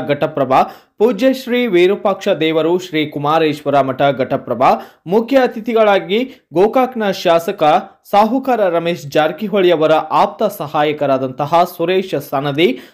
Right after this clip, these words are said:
ರಾಮಣ್ಣ ಹುಕ್ಕೇರಿ, ಡಿ ಎಂ ದಳವಾಯಿ, ರವಿ ಸುರೇಶ್ ಪಾಟೀಲ್, ಶ್ರೀ ರಾಜು ಕತ್ತಿ, ಶ್ರೀಧರ್ ಜೋಡಟ್ಟಿ, ಮಲ್ಲು ಕೋಳಿ, ಸುರೇಶ್ ಪೂಜಾರಿ, ನಾಗರಾಜ್ ಜಂಬ್ರಿ, ಈರಣ್ಣ ಕಲಗಟಗಿ ಮತ್ತು ಶ್-,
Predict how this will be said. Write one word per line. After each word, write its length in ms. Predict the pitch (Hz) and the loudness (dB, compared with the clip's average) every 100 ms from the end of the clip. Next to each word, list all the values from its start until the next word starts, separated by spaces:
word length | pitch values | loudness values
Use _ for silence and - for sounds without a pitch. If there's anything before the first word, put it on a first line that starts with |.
| _ 143 | _ 0
ರಾಮಣ್ಣ 500 | 160 208 262 277 226 | 2 2 0 -2 -4
ಹುಕ್ಕೇರಿ, 760 | 190 185 185 180 180 226 - 139 | -6 -6 -2 2 0 -2 -10 -4
ಡಿ 120 | 185 | 0
ಎಂ 340 | 185 180 151 | 2 0 -4
ದಳವಾಯಿ, 680 | 147 143 151 151 156 226 - _ 143 | -2 0 2 2 2 -2 -6 _ 0
ರವಿ 340 | 185 247 254 | 0 2 -2
ಸುರೇಶ್ 500 | 254 196 196 185 - | -2 0 0 0 -2
ಪಾಟೀಲ್, 460 | 143 143 165 202 233 - _ | -2 0 0 -2 -6 -20 _
ಶ್ರೀ 320 | - 190 226 | -6 0 2
ರಾಜು 440 | 208 202 226 254 262 | 4 2 2 -4 -4
ಕತ್ತಿ, 560 | 196 196 190 202 233 _ _ _ _ _ | -4 -2 0 0 -2 _ _ _ _ _
ಶ್ರೀಧರ್ 680 | - 190 254 254 262 226 147 | -6 0 2 2 2 2 0
ಜೋಡಟ್ಟಿ, 720 | 165 180 180 190 190 226 - | 2 2 0 2 2 0 -10
ಮಲ್ಲು 420 | 147 170 240 247 233 | -2 0 2 0 0
ಕೋಳಿ, 640 | 190 185 185 226 233 _ _ _ | -2 0 2 0 -4 _ _ _
ಸುರೇಶ್ 380 | 196 220 269 254 | 0 4 2 0
ಪೂಜಾರಿ, 680 | - 180 165 175 175 233 - - | -4 -2 0 0 0 -2 -8 -8
ನಾಗರಾಜ್ 680 | 143 180 220 220 202 160 135 | -4 -2 0 0 0 -2 0
ಜಂಬ್ರಿ, 500 | 156 160 180 226 - _ - | -2 0 0 0 -6 _ -2
ಈರಣ್ಣ 400 | 175 226 262 262 | 2 4 2 0
ಕಲಗಟಗಿ 800 | 233 196 180 180 185 170 220 226 _ _ 165 | 0 0 2 0 0 0 -2 -6 _ _ -6
ಮತ್ತು 300 | 175 233 226 | -2 -2 -2
ಶ್-, 200 | - | -6